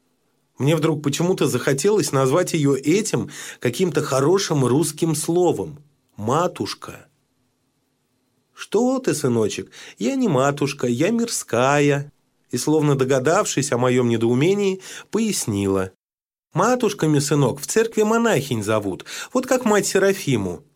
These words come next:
келейницу батюшки Флавиана, или супругу священника. А я что? Какая я матушка? Так, Клавка-грешница". "Клавдия, значит?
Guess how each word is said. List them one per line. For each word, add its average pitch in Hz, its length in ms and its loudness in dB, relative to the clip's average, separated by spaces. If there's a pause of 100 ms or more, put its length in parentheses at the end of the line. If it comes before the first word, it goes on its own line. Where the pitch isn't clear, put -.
(120)
келейницу 123 640 0
батюшки 120 460 -2
Флавиана, 120 640 0 (260)
или 262 180 2
супругу 170 520 2
священника. 113 920 -2 (380)
А 170 100 0
я 247 200 0
что? 175 580 0
Какая 226 340 0
я 117 200 2
матушка? 98 580 -4 (160)
Так, 262 320 -4 (100)
Клавка-грешница". 151 1080 0 (920)
"Клавдия, 220 460 4
значит? 139 480 0